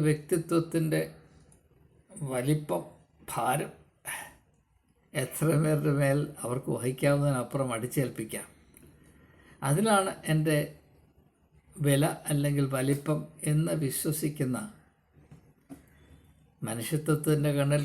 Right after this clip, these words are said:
കൂടെ നോക്കുമ്പോൾ മൗഢ്യം മാത്രം നിലനിൽക്കുന്ന ഒരു കാലഘട്ടത്തിൽ പ്രിയപ്പെട്ട അബൂബക്കറെ പോലെയുള്ള ഒരു വ്യക്തിയെ കണ്ടെത്താൻ കഴിയുന്നത് എന്നെ സംബന്ധിച്ചിടത്തോളം ഒരു ആത്മീകമായ ഭക്ഷണം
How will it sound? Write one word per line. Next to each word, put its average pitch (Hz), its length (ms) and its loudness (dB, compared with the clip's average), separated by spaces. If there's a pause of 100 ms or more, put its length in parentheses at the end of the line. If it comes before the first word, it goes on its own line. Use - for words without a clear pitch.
കൂടെ 147 280 0
നോക്കുമ്പോൾ 143 500 2 (160)
മൗഢ്യം 151 680 2 (100)
മാത്രം 131 420 0
നിലനിൽക്കുന്ന 139 640 0
ഒരു 139 100 -2 (100)
കാലഘട്ടത്തിൽ 123 680 -4 (1900)
പ്രിയപ്പെട്ട 143 460 0 (240)
അബൂബക്കറെ 139 760 0
പോലെയുള്ള 127 460 -2 (120)
ഒരു 131 200 -2
വ്യക്തിയെ 135 440 -2
കണ്ടെത്താൻ 123 480 -4 (120)
കഴിയുന്നത് 120 460 -4 (1080)
എന്നെ 123 200 0 (100)
സംബന്ധിച്ചിടത്തോളം 143 920 2 (240)
ഒരു 131 200 -6
ആത്മീകമായ 135 720 0 (480)
ഭക്ഷണം - 520 0